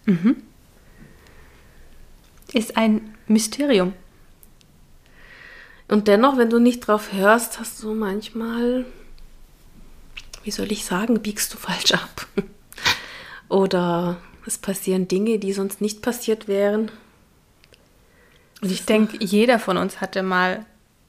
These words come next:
Speaker 1: eine Eingebung, ein intuitives Gefühl, etwas, wo...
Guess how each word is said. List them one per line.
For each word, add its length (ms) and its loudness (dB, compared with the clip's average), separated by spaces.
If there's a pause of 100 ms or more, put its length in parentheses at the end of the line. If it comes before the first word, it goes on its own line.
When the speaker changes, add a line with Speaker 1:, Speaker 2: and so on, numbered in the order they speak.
(500)
Speaker 1:
eine 240 4
Eingebung, 640 2 (1120)
ein 360 2
intuitives 720 0
Gefühl, 600 2 (760)
etwas, 680 0
wo... 640 2